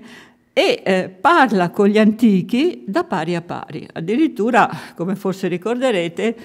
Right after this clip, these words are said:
scrive delle lettere a Cicerone in cui il, gli rimprovera certe debolezze, e anche a, a Seneca in cui gli rimprovera ad esempio di essere stato troppo indulgente con quel terribile tiranno che era Nerone, per dire.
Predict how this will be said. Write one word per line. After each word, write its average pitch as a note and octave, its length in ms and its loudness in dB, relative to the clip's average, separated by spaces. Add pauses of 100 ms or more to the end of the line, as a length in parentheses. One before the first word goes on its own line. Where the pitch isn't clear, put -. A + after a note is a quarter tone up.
(220)
scrive G#3 380 2
delle F#3+ 280 4
lettere F#3+ 380 2
a F3 60 0
Cicerone G#3 640 0
in G3 160 4
cui F#3+ 240 2
il, D#3 380 0
gli E3+ 120 0
rimprovera E3+ 760 0 (500)
certe E3+ 340 -4
debolezze, D3+ 920 -4
e E3+ 280 -2
anche F3 440 -2
a, C#3 180 -6
a G3 80 -6
Seneca F3+ 640 -2
in E3+ 100 0
cui E3 240 -2
gli E3 100 0
rimprovera E3+ 520 -2
ad D#3 120 -4
esempio E3+ 400 -6
di D#3 100 -4
essere D#3 260 -6
stato D#3 340 -8
troppo D#3 320 -8
indulgente E3+ 800 0 (400)
con E3+ 280 -2
quel E3+ 240 0
terribile F3 640 0
tiranno D#3+ 500 0
che D#3 160 -6
era D#3 160 -4
Nerone, D#3+ 480 -2
per C#3+ 200 -12
dire. C#3 340 -12